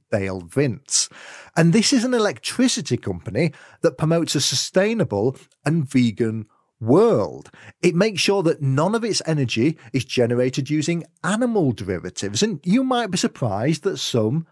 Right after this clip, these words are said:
still is. And it's the only electricity company that I know that carries the logos of vegan charities such as <laughs> Sea Shepherd, Viva,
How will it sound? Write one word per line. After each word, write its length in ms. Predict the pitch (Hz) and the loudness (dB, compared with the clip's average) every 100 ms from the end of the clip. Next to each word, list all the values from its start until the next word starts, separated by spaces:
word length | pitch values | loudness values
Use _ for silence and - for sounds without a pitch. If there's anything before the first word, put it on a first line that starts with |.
| _ | _
still 500 | - - - 147 180 180 | -8 -8 2 4 4 2
is. 560 | 233 320 110 95 - - _ _ _ - - | 0 0 -2 -4 -10 -14 _ _ _ -10 0
And 80 | 190 | 2
it's 140 | 175 | 2
the 160 | 196 180 | -2 0
only 360 | 156 208 226 | 0 0 0
electricity 580 | 202 190 156 165 - - | 0 -2 -2 -4 -4 -8
company 340 | 131 147 127 135 | -6 -4 0 0
that 180 | 113 - | 0 0
I 300 | 127 190 247 | 0 0 -2
know 420 | 107 78 131 220 - _ _ | -2 2 2 0 -6 _ _
that 120 | 131 | -12
carries 340 | - 147 147 117 | -4 2 2 2
the 80 | |
logos 500 | 117 120 131 123 123 | 2 2 2 2 0
of 140 | 113 98 | 0 -2
vegan 300 | 127 120 123 | -2 0 -2
charities 640 | - 170 214 220 120 101 | 0 0 0 -2 -2 -2
such 260 | - 123 - | -4 -4 -2
as 120 | 123 | -2
<laughs> 20 | |
Sea 420 | - - - 208 | 0 -4 0 0
Shepherd, 540 | 190 - 135 - 113 95 | 0 0 -2 0 -2 -2
Viva, 580 | 98 127 202 156 117 | 0 2 2 2 0